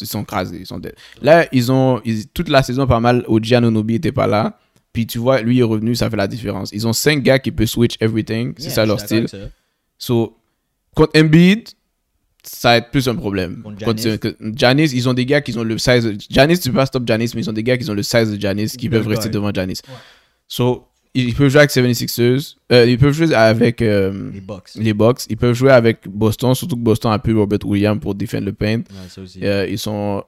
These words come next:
Speaker 1: ils peuvent jouer avec, euh, les Nets parce que les Nets sont juste pas
Speaker 2: Ouais, je les avais pas mis. Moi,
Speaker 1: Ouais.
Speaker 2: j'avais dit Boston, Sixers,
Speaker 1: Ouais.
Speaker 2: Bucks.
Speaker 1: Ils peuvent, mais je, je vais juste dire avec les, les, les, les teams.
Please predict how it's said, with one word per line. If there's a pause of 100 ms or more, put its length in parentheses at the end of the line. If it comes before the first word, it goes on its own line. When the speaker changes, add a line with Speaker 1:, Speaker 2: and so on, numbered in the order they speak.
Speaker 1:
ils
peuvent
jouer
avec,
euh,
les
Nets
parce
que
les
Nets
sont
juste (160)
pas
Speaker 2:
Ouais,
je
les
avais
pas
mis.
Moi,
Speaker 1:
Ouais.
Speaker 2:
j'avais
dit
Boston, (380)
Sixers,
Speaker 1:
Ouais. (400)
Speaker 2:
Bucks. (180)
Speaker 1:
Ils
peuvent,
mais
je,
je
vais
juste
dire
avec
les,
les,
les,
les
teams.